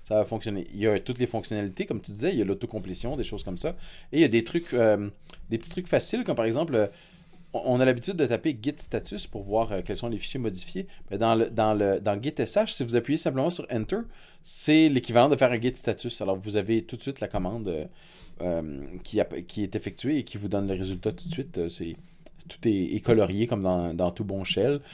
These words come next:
Euh, vous avez les, la, les, la syn-, la color-, coloration de la syntaxe, des choses comme ça. Euh, et vous avez des petits trucs, euh, comme par exemple, euh, au lieu de vous mettre le nom du dossier dans lequel vous êtes, il va vous mettre le nom de la branche. Euh, donc, euh, d-, dans votre, on appelle ça le prompt, là, c'est la partie à gauche de votre curseur.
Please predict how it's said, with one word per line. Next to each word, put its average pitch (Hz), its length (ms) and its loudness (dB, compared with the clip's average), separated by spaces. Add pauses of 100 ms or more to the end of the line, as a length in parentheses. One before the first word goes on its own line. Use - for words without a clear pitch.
(260)
Euh, 87 260 4
vous 95 140 -2
avez 92 160 2
les, 90 260 2
la, 82 140 0
les, 98 180 -2
la 82 160 0
syn-, 101 260 -2
la 98 140 2
color-, 104 440 2 (200)
coloration 107 380 2
de 104 60 2
la 90 80 2
syntaxe, 101 520 -4
des - 120 -8
choses - 180 -8
comme 90 140 -6
ça. - 160 -4 (440)
Euh, 98 280 4 (200)
et 117 140 10
vous 113 140 4
avez 113 200 8
des 120 120 4
petits - 160 -6
trucs, 135 320 -2
euh, 107 100 4
comme 104 160 0
par 101 120 2
exemple, 110 360 -2
euh, 92 160 2 (400)
au 113 80 4
lieu 131 140 6
de 139 80 4
vous 117 120 2
mettre 113 240 2
le 110 60 8
nom 113 140 2
du 113 120 -4
dossier 110 280 -2
dans 120 60 0
lequel 104 240 0
vous 101 220 -4
êtes, 170 140 -4
il 135 40 -6
va 110 80 4
vous 104 60 2
mettre 110 160 -2
le 117 60 2
nom 107 120 2
de 104 60 2
la 107 80 10
branche. 101 480 -2 (460)
Euh, 90 260 2 (160)
donc, 101 300 2
euh, 92 160 2 (480)
d-, 98 240 -8
dans 101 180 4
votre, 98 300 0
on 90 180 4
appelle 92 180 -2
ça 113 120 2
le 104 100 2
prompt, - 460 2
là, 214 100 -2
c'est 156 140 2
la 101 100 8
partie - 400 0
à 104 80 6
gauche 113 420 6
de 107 80 4
votre 95 200 0
curseur. 139 460 2